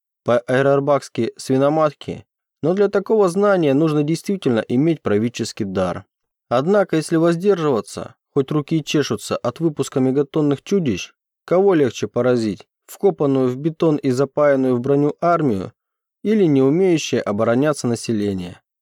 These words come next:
Понятно второе. Тем более ракет и бомб не применяем.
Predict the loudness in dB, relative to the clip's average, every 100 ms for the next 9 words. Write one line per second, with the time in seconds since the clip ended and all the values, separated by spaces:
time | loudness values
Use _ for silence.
0 | _ -2 0 0 -4 -2 0 2 2 0
1 | -6 _ _ _ _ -2 2 4 4 2
2 | 0 -2 0 -4 0 0 0 -4 -2 -2
3 | 0 0 0 0 -2 -4 -8